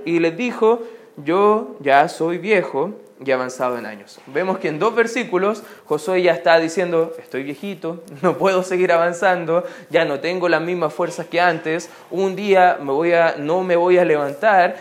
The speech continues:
y ustedes van a saber que van a necesitar otro líder más". Y justo en el capítulo número veintitrés y el capítulo veinticuatro es este discurso final de Josué ante el pueblo. Un discurso que está plasmado de muchas emociones,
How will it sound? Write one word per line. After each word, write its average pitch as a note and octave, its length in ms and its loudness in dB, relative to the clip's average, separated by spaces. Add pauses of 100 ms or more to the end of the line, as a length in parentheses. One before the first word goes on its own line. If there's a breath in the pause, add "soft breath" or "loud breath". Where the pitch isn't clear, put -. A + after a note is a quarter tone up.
(140 loud breath)
y D3 60 -8
ustedes F#3 320 -4
van F3+ 160 0
a F3 40 -2
saber F3+ 320 -2
que F3+ 80 -10
van D#3+ 160 -6
a D#3+ 60 -4
necesitar E3 800 -4
otro A#3 360 4
líder G3+ 400 -2
más". G#3 460 0 (240 loud breath)
Y D#3+ 80 -8
justo C4 280 -6
en B3 60 0
el A#3 120 -2
capítulo G3+ 440 -2
número G3+ 320 -2
veintitrés A#3+ 880 -2 (200 loud breath)
y D3+ 40 -8
el D3+ 120 -6
capítulo F3 440 -4
veinticuatro A#3 720 0
es G3+ 200 -8
este G#3+ 240 -4
discurso G#3+ 520 -8
final G3 540 -2 (220 loud breath)
de D#3 140 -6
Josué G#3 640 -4
ante C#3 300 -6
el B2 80 -8
pueblo. D3+ 560 -4
Un B3+ 160 -6
discurso C#4 600 -2 (240 loud breath)
que G3+ 60 -4
está C#4+ 260 -2
plasmado C4+ 580 2
de B3 80 0
muchas B3+ 420 -8
emociones, A3+ 640 -6